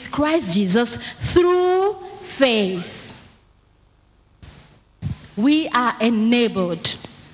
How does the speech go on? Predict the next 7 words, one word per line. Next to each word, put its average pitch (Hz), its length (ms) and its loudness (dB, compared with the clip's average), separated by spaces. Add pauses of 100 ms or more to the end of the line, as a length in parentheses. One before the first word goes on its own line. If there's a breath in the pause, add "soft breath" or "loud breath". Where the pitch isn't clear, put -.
(1160 loud breath)
to 311 240 2
endure 277 800 2 (1600)
and 311 240 2
to 285 340 0 (120)
overcome 254 1080 0 (440 loud breath)
every 277 380 2
test - 680 -4